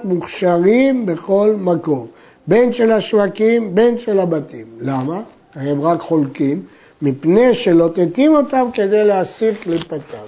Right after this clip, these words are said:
כדי שהחיטים יוכלו להסיר את הקליפה, היו לוטטים אותם במים,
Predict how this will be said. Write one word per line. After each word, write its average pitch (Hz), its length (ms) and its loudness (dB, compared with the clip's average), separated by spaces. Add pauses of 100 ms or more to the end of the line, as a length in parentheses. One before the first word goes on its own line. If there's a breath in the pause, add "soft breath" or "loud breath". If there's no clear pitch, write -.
כדי 175 360 0
שהחיטים 170 800 0 (340 loud breath)
יוכלו 190 380 2
להסיר 180 440 0
את 165 120 -6
הקליפה, 160 640 -2
היו 165 220 0
לוטטים 160 640 2
אותם 170 400 0
במים, 165 420 0